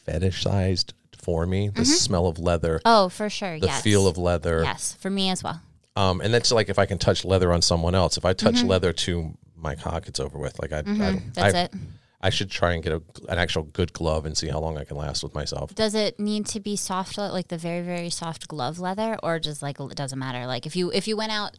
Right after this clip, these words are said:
Speaker 2: there to the studio and took one of those leather belts and put it on your dick?
Speaker 1: I probably would blow all over the place.
Speaker 2: Okay.
Speaker 1: Like,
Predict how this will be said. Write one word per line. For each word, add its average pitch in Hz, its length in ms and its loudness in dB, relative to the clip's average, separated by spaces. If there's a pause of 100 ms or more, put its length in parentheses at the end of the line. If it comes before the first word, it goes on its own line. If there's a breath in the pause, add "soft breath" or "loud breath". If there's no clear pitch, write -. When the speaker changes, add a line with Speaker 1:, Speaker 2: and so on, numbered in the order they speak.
Speaker 2:
there 165 420 -4
to 170 140 -8
the 160 80 -6
studio 160 360 -4
and 143 100 -4
took 147 140 -8
one 143 100 -6
of 139 60 -4
those 139 160 -6
leather 139 200 -6
belts 127 240 -6
and 135 80 -10
put - 120 -12
it 139 40 -10
on 123 140 -10
your 120 100 -12
dick? - 340 -12 (400)
Speaker 1:
I 98 140 4
probably 85 460 0
would 78 240 -6 (380)
blow 78 220 -2
all 73 160 -6
over 71 140 -8
the 73 100 -12
place. - 360 -12
Speaker 2:
Okay. 302 180 -6 (300)
Speaker 1:
Like, - 220 0